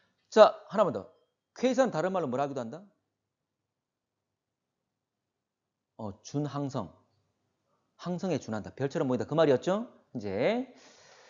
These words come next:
자, 너무나 멀리 있지만 현재 밝게 빛나기 때문에 별처럼 보인다는 것. 자, 그러면 어쨌거나 로브. 자, 그리고 제트 분출되는 것 나와 있습니다. 자, A 영역 가시광선 관측했을 때 모습. 아니지. 잘 안 보이잖아. 맞지?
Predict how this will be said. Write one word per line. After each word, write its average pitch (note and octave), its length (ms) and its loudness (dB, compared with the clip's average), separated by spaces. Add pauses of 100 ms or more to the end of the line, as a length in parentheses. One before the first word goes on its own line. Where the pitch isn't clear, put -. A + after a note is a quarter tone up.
(140)
자, C3 100 2
너무나 E3+ 240 4
멀리 E3+ 200 8
있지만 G3 380 4
현재 E3 220 -4
밝게 D3+ 280 -2
빛나기 D3 320 -2
때문에 B2+ 220 -6
별처럼 B2+ 320 -6
보인다는 B2 340 -2
것. B2 480 4
자, D3+ 160 0
그러면 F3+ 220 -2
어쨌거나 G3+ 300 2
로브. F3+ 540 4 (560)
자, E3 80 -4
그리고 D#3+ 140 -2
제트 G3 400 -2
분출되는 E3 380 -4
것 - 180 2
나와 A#2 180 -2
있습니다. G#2+ 320 -12 (460)
자, F3+ 240 0
A C4 200 8
영역 B3 300 4
가시광선 G#3 560 -2
관측했을 E3+ 540 -10
때 G3 160 -2
모습. C#3 360 -8
아니지. C#3 360 -6
잘 C#3+ 160 -4
안 G#2+ 100 -4
보이잖아. E3+ 300 0
맞지? B2 360 -6